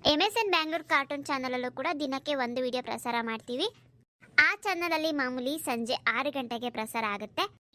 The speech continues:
ದಿನಕ್ಕೆ ಒಂದು ವಿಡಿಯೋ ಹೇಗೆ ಪ್ರಸಾರ ಆಗುತ್ತೋ, ವಾರದಲ್ಲಿ ಆರು ದಿನಗಳ ವಿಡಿಯೋ ಸೇರಿ ಒಂದು ವಿಡಿಯೋ ಮಾಡಿ ಸಂಡೇ ಪ್ರಸಾರ ಮಾಡ್ತೀನಿ. ತುಂಬಾ ಜನ ವಿಡಿಯೋಸ್‌ನ ಡೈಲಿ ನೋಡಕ್ಕಾಗಿಲ್ಲ ಅಂದ್ರೆ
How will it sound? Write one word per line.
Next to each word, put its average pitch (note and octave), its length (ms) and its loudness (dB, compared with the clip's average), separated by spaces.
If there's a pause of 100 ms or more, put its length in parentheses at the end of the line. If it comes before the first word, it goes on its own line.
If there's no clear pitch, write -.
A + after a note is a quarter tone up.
(180)
ದಿನಕ್ಕೆ G4+ 440 2
ಒಂದು D#4+ 320 2
ವಿಡಿಯೋ C#4+ 260 4
ಹೇಗೆ C#4 340 0
ಪ್ರಸಾರ B3 380 -2
ಆಗುತ್ತೋ, A3+ 440 0 (460)
ವಾರದಲ್ಲಿ F4 600 2 (500)
ಆರು F#4 340 4
ದಿನಗಳ D#4+ 400 0
ವಿಡಿಯೋ B3+ 320 -2
ಸೇರಿ E4 380 0 (300)
ಒಂದು F#4+ 360 0
ವಿಡಿಯೋ D4+ 280 2
ಮಾಡಿ C4+ 220 0
ಸಂಡೇ C4+ 360 -2
ಪ್ರಸಾರ A3+ 380 0
ಮಾಡ್ತೀನಿ. A3+ 440 -4 (560)
ತುಂಬಾ C#4+ 280 6
ಜನ E4 260 2
ವಿಡಿಯೋಸ್‌ನ D#4 460 -2
ಡೈಲಿ D4 340 0
ನೋಡಕ್ಕಾಗಿಲ್ಲ D4 680 0
ಅಂದ್ರೆ D4+ 600 -2